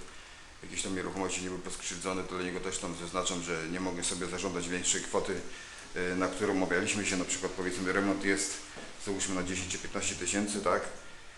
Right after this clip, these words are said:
I, a ja na koniec nie mogę sobie wyskoczyć, że chcę dwadzieścia, tak? Że to jest zaznaczone,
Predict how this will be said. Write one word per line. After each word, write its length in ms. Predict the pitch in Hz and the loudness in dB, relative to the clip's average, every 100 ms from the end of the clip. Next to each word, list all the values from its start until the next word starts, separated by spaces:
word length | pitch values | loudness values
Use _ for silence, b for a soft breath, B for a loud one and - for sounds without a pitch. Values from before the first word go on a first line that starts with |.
| B - 95 | B -8 0
I, 220 | 101 92 | 4 6
a 100 | 95 | 8
ja 120 | 98 | 6
na 180 | 98 98 | 6 4
koniec 380 | 98 101 98 104 | 2 2 2 2
nie 60 | |
mogę 200 | 104 98 | 2 2
sobie 180 | 98 95 | 0 0
wyskoczyć, 460 | 95 - 101 - 98 | -2 -2 -2 -2 0
że 140 | 98 | 0
chcę 160 | - 95 | 0 2
dwadzieścia, 560 | - 95 90 - 80 | 2 2 0 -2 -2
tak? 380 | 73 78 80 82 | -2 -2 -4 -4
Że 100 | 85 | -4
to 100 | 87 | 0
jest 520 | 85 85 - - - | 0 0 -2 -2 -2
zaznaczone, 640 | 101 98 98 107 104 101 | 0 2 2 4 6 6